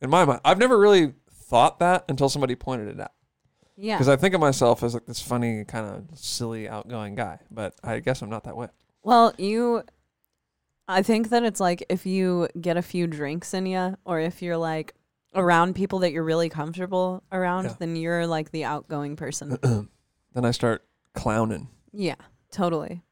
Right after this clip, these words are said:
Speaker 2: But yeah, you're, you're not as friendly
Speaker 1: <laughs>
Speaker 2: with people who you don't know, which is understandable.
Speaker 1: Also, little
Speaker 2: Not
Speaker 1: plot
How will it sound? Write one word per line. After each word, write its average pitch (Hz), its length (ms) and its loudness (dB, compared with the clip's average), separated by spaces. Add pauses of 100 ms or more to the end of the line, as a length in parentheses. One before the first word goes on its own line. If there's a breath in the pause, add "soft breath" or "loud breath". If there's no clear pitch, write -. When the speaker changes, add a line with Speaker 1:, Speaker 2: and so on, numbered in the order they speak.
Speaker 2:
But 175 320 4 (140)
yeah, 170 300 0
you're, 160 260 -2 (160)
you're 165 320 -6
not 165 320 0
as 156 260 -2
friendly 147 600 -4
Speaker 1:
<laughs> - 560 -2
Speaker 2:
with 175 180 -2
people 190 240 2
who 190 100 2
you 165 120 2
don't 165 220 -2
know, 170 260 2
which 156 180 -2
is 170 140 -2
understandable. 165 760 -6
Speaker 1:
Also, 127 600 4
little 131 220 4
Speaker 2:
Not 175 80 2
Speaker 1:
plot 165 100 8